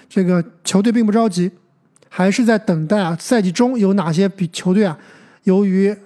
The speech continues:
这个球队的化学反应问题啊，由于伤病问题啊，比较饥渴，需要这三名集战力，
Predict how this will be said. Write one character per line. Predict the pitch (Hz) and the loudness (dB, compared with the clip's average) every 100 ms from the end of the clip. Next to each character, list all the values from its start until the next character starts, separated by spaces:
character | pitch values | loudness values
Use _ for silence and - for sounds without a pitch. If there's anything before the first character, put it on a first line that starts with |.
| _ | _
这 | - 180 | -8 -4
个 | 170 | -4
球 | 165 175 | -2 -2
队 | 175 220 | 0 2
的 | 202 180 | 0 0
化 | 214 | 0
学 | 202 208 | 2 2
反 | 180 180 | 0 0
应 | |
问 | 202 208 | 0 0
题 | 196 190 | 0 0
啊， | 185 | 2
由 | 180 190 | 2 2
于 | 196 | 0
伤 | 196 226 226 | 0 2 2
病 | 214 | 2
问 | 202 | 0
题 | 185 175 | -2 -2
啊， | 175 175 - - _ | -2 -4 -10 -20 _
比 | 190 | 0
较 | 175 214 | 2 0
饥 | - 294 302 | 0 0 0
渴， | - 160 - | -2 -6 -8
需 | - 220 | -6 0
要 | 220 208 180 - | 2 2 -2 -4
这 | - 208 | 0 2
三 | 185 180 | 2 2
名 | 170 | 0
集 | 165 170 | -2 0
战 | 180 | 0
力， | 170 | -2